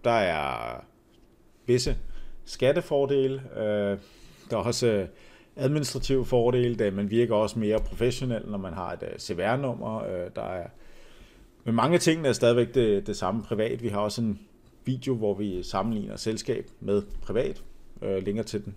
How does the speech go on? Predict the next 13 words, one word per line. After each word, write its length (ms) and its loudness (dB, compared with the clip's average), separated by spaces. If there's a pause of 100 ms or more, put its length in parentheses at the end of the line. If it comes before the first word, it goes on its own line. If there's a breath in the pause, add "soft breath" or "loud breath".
(160)
nedenunder 380 0
i 100 -10
beskrivelsen, 360 -8
hvis 100 -18
det 180 -4
har 200 -10
interesse 580 -10 (140)
at 80 -12
se. 200 -8 (1400 loud breath)
Men 100 0
det 40 6
var 80 10
lidt 280 8